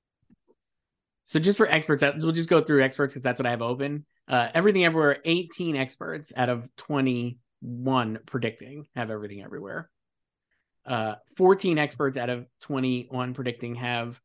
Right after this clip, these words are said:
The Daniels. And then, uh,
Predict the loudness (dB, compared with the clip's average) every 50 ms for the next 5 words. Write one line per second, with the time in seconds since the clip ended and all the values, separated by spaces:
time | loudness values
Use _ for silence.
0 | _ _ _ _ _ _ -4 -4 -2 -2 -2 -2 -2 -4 -10 -10 -12 -12 -12 -14
1 | -16 -18 -20 _ _ _ _ _ _ _ _ _ _ _ _ _ _ _ _ _
2 | _ _ _ _ _ -4 0 0 2 2 2 2 0 0 -2 -8 _ _ _ _
3 | _ _ _ _ _ _ -8 -8